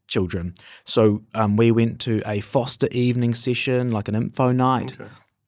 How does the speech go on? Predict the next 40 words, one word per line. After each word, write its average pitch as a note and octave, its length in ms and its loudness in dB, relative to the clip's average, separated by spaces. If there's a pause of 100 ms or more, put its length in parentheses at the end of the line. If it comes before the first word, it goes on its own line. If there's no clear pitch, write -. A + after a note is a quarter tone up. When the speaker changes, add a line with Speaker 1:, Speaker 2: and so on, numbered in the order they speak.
(500)
Speaker 1:
to G#2+ 280 2
figure A2 380 0
out G#2 240 -2
whether G#2+ 240 -2
we G2 160 -2
might G#2+ 260 -2
be G2+ 140 -6
eligible F#2+ 400 -4
to G2 200 -6
be F#2 120 -6
foster - 420 -6
parents. F2+ 480 -8
We G2 120 -6
looked G2+ 240 -6
at, - 100 -6 (480)
um, F#2 320 -2
you G2+ 80 -2
know, F#2 80 -2
routes G#2 260 -2
of A2 100 -2
adoption. G2+ 520 0
So A#2 100 0
we're A2 60 2
doing C#3 160 0
a F3 40 -2
lot C#3 120 0
of F#2 80 -4
research A2+ 400 -2
around F2 300 -4
that. E2 220 -10
And C3 140 0
then C3 80 0
surrogacy C#3+ 640 0
was F#2+ 160 0
one G#2 220 0
option. - 500 -4 (480)
But D#3 100 2
as G#3 220 4
you A#3+ 140 0
say, A2 680 0